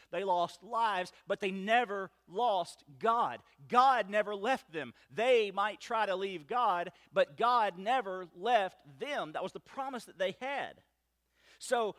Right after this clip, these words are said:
for David and for us, the belief that God has turned from us somehow, has left us somehow, is an evidence that our, or his,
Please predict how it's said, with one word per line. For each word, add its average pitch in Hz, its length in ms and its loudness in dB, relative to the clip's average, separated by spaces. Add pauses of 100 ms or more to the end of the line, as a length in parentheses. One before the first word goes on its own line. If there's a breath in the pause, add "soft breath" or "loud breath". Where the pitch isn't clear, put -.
(120)
for 226 160 -2
David 185 760 -2 (580)
and 151 180 -12
for 147 340 -8
us, 160 380 -4
the 185 120 -6
belief 185 520 -4 (340 soft breath)
that 185 180 -12
God 214 240 -2
has 180 200 -8 (220)
turned 277 320 -4
from 190 320 -6
us 170 220 -4
somehow, 185 680 -6 (200 loud breath)
has 185 280 -2
left 214 480 -4
us 196 160 -2
somehow, 160 760 -6 (220 loud breath)
is 185 180 -2
an 202 200 -8
evidence 226 540 -2 (180 soft breath)
that 190 140 -2 (100)
our, 185 560 0 (140 soft breath)
or 165 180 -2
his, 185 500 -4